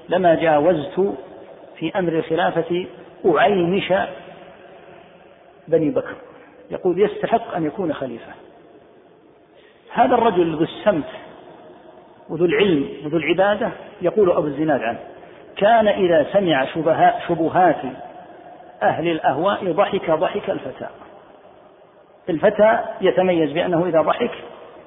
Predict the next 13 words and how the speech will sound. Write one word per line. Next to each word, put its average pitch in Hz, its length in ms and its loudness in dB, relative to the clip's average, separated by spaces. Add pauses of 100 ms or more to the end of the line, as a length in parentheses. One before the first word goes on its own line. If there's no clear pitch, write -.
(100)
ليس 240 220 0
مثل 180 240 2
ضحك 151 360 -2 (540)
العقلاء 139 520 0
والرجال 139 840 0
يضحك 147 360 -2
ويتبسم، 143 640 -4 (420)
لا، 196 120 2
ينطلق 214 640 2 (200)
انطلاقا 254 840 2
شديدا 185 400 2
في 131 60 -4
الضحك، 143 320 -2